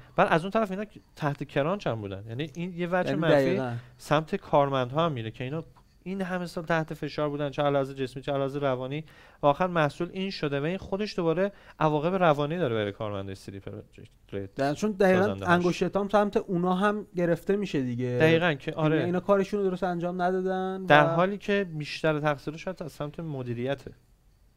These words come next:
Speaker 1: این هست. حالا ب-، این بخش لانچ قضیه بود و گذشت. حالا سعی کرد با پچ و بازی رو بهتر کنه، اما اون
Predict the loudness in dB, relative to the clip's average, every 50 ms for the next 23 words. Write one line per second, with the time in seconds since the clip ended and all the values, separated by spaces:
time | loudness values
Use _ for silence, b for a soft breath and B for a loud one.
0 | _ _ -12 -10 -8 -10 -10 -12 -14 -20 _ B B B B B B B B B
1 | B B 2 2 2 4 6 6 6 6 6 2 -4 -6 -4 -4 -4 0 2 2
2 | 2 2 0 -2 0 0 0 0 0 0 0 0 -2 -4 -2 0 2 0 0 0
3 | -4 -4 -4 -4 -4 -6 -6 -6 -6 -8 -8 -10 -12 -18 b b b b b b
4 | b b b 2 2 2 2 2 0 0 2 2 2 2 0 -4 -4 -2 -2 -2
5 | -2 -2 2 2 2 2 2 0 -2 -2 -2 -4 -2 -4 -4 -4 -4 -6 -4 -4
6 | -4 -4 -4 -4 -6 -4 -2 -2 -4 -4 -4 -4 -4 -4 -4 -4 -6 -8 -8 -6
7 | -6 -6 -6 -4 -4 -6 -4 -4 -4 -6 -6 -6 -6 -8 -8 -10